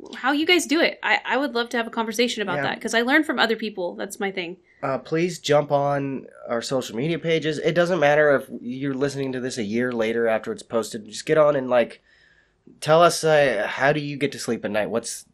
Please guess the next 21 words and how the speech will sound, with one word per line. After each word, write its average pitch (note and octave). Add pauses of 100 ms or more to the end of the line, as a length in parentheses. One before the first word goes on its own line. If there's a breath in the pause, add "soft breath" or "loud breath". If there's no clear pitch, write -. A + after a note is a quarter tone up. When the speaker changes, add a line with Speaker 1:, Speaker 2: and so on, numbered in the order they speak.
(120)
Speaker 2:
your B2+
favorite A2+
or A2
preferred, A2+
I G2
guess, G2+
uh, G2
like, G2 (260)
process A#2 (520)
or G#2+
pattern? A2 (300 soft breath)
However E3+
you F3
do F#3
it. - (280 loud breath)
Do C3+
you B2+
take B2+
any A2
chemicals, C#3
like, F#2